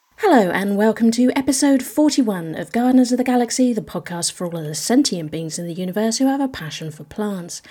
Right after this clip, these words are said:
I'm Emma the Space Gardener and I will be your host as we explore gardening on Earth and beyond.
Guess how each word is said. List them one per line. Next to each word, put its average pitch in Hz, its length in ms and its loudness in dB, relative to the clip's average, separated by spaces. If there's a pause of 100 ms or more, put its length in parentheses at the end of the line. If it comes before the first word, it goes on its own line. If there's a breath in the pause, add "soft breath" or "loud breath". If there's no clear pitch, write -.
(600 loud breath)
I'm 320 240 6
Emma 320 160 4
the 320 100 0
Space - 400 -4
Gardener 170 460 -10
and 160 160 -10
I 156 160 -8
will 151 100 -8
be 165 140 -12
your 156 240 -8
host 214 420 -4
as 170 100 -10
we 196 140 -6
explore 196 440 -4
gardening 208 380 -2
on 208 120 0
Earth 226 340 2 (480 loud breath)
and 170 380 -10
beyond. 151 640 -10